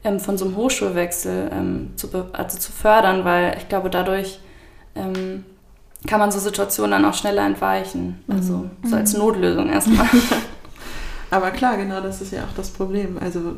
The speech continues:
Speaker 2: noch schlimmer ist es ja sozusagen auch bei Situationen wie zum Beispiel in der Buchhoff-Kommission sind wir künstlerische Hochschulen, das heißt auch Musikhochschulen. Und auch in den Musikhochschulen ist das eben auch ein ganz großes Thema. Und dann hast du dich spezialisiert auf ein
Speaker 1: Mhm.
Speaker 2: Instrument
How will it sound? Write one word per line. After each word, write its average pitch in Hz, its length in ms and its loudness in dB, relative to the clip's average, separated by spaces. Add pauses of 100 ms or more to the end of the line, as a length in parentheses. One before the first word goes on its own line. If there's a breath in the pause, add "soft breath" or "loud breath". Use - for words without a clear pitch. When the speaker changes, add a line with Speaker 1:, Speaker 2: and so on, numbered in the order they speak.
Speaker 2:
noch 175 220 0
schlimmer 196 440 2
ist 190 140 -6
es - 60 -8
ja 180 120 -4
sozusagen 175 380 -6
auch - 140 -6
bei 185 160 -4
Situationen 180 760 -2
wie 170 80 -6
zum 180 160 -6
Beispiel 175 400 -6
in 175 80 0
der 170 80 0
Buchhoff-Kommission 190 840 -2
sind 175 200 -8
wir 170 120 0
künstlerische 196 600 -2
Hochschulen, 185 520 -2 (420 loud breath)
das - 140 -4
heißt 165 260 0
auch 170 120 -2
Musikhochschulen. 202 840 -2 (440 loud breath)
Und 175 120 0
auch 175 100 0
in 196 60 4
den 185 120 4
Musikhochschulen 180 640 0
ist 165 120 -8
das - 120 -10
eben 170 160 -6
auch - 140 -6
ein 165 60 -2
ganz 170 280 -2
großes - 280 -10
Thema. 208 320 0
Und 170 80 0
dann 170 120 -2
hast 180 200 -4
du 208 60 2
dich 185 120 -6
spezialisiert 170 760 -2
auf 190 140 -8
ein 175 140 -2
Speaker 1:
Mhm. 170 80 -2
Speaker 2:
Instrument 180 640 0